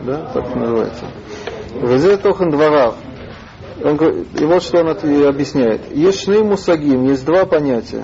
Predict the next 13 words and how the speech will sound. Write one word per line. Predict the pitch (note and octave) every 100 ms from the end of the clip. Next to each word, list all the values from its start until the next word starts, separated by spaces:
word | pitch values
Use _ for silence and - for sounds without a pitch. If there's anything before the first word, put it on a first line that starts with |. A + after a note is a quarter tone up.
| G#2
«Хайхад, | B2+ B2+ - F#3+ F3 - - - - - B2+
дававшу | C3 E3+ F3 - E3
нимна, | D3+ D3 C#3+ C3+ B2+ C#3+ G3+ D#3 E3 E3+ - F3 - - -
вашни, | C3+ C3 B2+ D#3+ G3+
дававшу | E3+ E3 F#3 - D#3+
лимала, | D3+ D#3 F#3 G3 F#3+
мигвула | D#3+ C3 D3+ F3 D#3
асага». | C#3+ - B2+ B2 G2+ - - -
Есть | C3+
два | C3 F#3+
понятия. | F#3+ F3 D#3+ C3+ G#2+ A2 A2
Есть | D3 E3 E3+
вещи, | E3+ D#3+ - C#3 C3 B2 A#2+